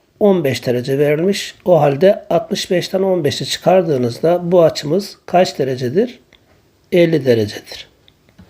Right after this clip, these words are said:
Diğer taraftan bu E D doğrusu A B'ye paralel verildiği için bu elli derecelik açımızla şu açımıza dikkat ederseniz yöndeştir. Bu A açımızda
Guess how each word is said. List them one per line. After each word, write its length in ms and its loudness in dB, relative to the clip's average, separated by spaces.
Diğer 320 4
taraftan 580 0
bu 540 4
E 320 2
D 240 2
doğrusu 680 -2
A 280 0
B'ye 140 4
paralel 500 0
verildiği 480 2
için 360 -2
bu 100 0
elli 300 0
derecelik 440 -2
açımızla 880 0
şu 220 0
açımıza 480 -2
dikkat 220 2
ederseniz 680 0
yöndeştir. 800 -4
Bu 240 4
A 140 4
açımızda 720 0